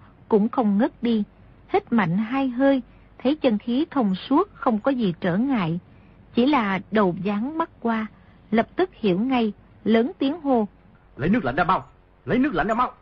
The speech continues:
Speaker 1: Tiểu nhị bưng một bát nước lạnh ra, Tàn Kết nói:
Speaker 2: "Đổ lên đầu ta đi, mau."
Speaker 1: Tiểu nhị làm sao dám đổ, ngần ngừ bất động. Tàn Kết còn nghi thuốc mê này là do người trong quán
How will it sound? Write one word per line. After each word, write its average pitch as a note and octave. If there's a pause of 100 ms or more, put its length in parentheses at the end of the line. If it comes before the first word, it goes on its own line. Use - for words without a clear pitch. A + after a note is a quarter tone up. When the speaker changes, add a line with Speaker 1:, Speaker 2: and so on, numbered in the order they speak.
(760)
Speaker 1:
Tiểu A3+
nhị A3+
bưng C4
một A#3+
bát C#4+
nước E4
lạnh E3+
ra, A3+ (360)
Tàn G#3+
Kết C#4+
nói: A3+ (880)
Speaker 2:
"Đổ A2
lên C#3+
đầu G#2
ta D3+
đi, D#3 (840)
mau." C4 (440)
Speaker 1:
Tiểu A#3+
nhị C4+
làm G#3+ (100)
sao C#4
dám C#4+
đổ, A3 (300)
ngần G#3+
ngừ F#3+
bất C#4
động. F3+ (1300)
Tàn B3+
Kết D4+
còn G3
nghi A#3
thuốc E4+
mê B3
này G3 (280)
là A3
do A3+
người A#3
trong A#3+
quán A#3+